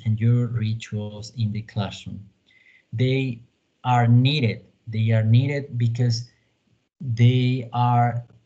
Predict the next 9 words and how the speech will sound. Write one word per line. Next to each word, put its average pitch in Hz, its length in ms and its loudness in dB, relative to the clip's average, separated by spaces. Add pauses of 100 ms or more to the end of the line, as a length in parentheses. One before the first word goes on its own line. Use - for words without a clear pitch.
(180)
the 120 140 0
basis 117 640 2
of 117 180 2
a 113 80 4
scaffolding, 117 1000 2 (380)
and 117 500 2 (480)
they 123 680 0
also 139 480 -4
enhance 117 800 4